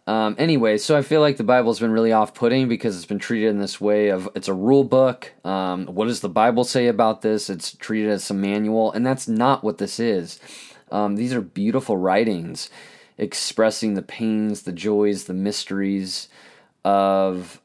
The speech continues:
um, of human development. And so, um, you know, and then the other aspect too is, is, and I'm gonna get controversial on this, so warning, there's, we're, we're gonna talk about,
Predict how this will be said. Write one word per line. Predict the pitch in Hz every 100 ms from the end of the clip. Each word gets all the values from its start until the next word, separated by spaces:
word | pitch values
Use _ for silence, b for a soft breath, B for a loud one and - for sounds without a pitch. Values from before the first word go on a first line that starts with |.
| -
um, | 90 92 90 90 90 90 - _ _ _ _ - 98 -
of | 104 98 -
human | - 127 135 139
development. | 95 117 - 82 - - - b b b b b b _ _
And | 120 120 120 117 117 117 113
so, | - - 131 127 123 120 113 -
um, | 110 113 107 98 95 90 _ _ _ -
you | 127
know, | 117 107
and | 127
then | 131
the | 127 135
other | 180 151 -
aspect | 117 - - 117 -
too | - 147 120
is, | 107 98 -
is, | - 104 101 90 - 101
and | 113
I'm | 127
gonna | 131 120
get | 127 -
controversial | 139 131 117 95 113 110 98
on | 87 87
this, | 87 -
so | 98
warning, | 98 113 104 87 85 87
there's, | 95 90 -
we're, | 95 101 90 101
we're | 101
gonna | 110 104
talk | 110 113 110
about, | 98 95 92 95